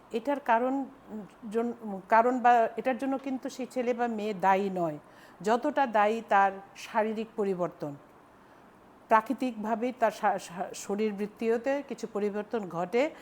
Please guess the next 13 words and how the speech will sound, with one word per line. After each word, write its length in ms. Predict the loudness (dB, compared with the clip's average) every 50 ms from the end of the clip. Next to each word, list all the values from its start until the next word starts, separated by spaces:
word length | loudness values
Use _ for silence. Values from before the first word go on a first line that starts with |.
| -20 -20 -20 -18
সেই 260 | -8 -4 -2 0 0
পরিবর্তনটা 1040 | 0 2 0 0 2 2 0 0 0 0 0 0 0 0 2 4 4 4 4 2 -2 -4
নিয়ে 260 | -4 -2 -2 0 -2
এসে 360 | -2 -2 -4 -4 -4 -4 -6 -10 -14 -20 -20 -20 -20 -20 -20 -20 -20 -20 -20 -20 -20 -20 -20 -20 -16 -8 -6
নিজেকে 440 | -4 -4 -2 -4 -2 2 2 2
মানিয়ে 460 | 2 2 0 0 0 2 2 0 0 0
চলতে 280 | -2 -2 -2 -2 -2
পারে 200 | 0 0 0 0
না 140 | 0 -2 -4
বিভিন্ন 420 | -4 -4 -4 -4 -4 -4 -4 -4
জায়গাতে। 500 | -4 -2 -2 -2 -2 -2 -4 -6 -8 -8 -4
তার 140 | -2 -2 0
হরমোনের 520 | 0 2 0 2 0 0 -2 0 -2 -2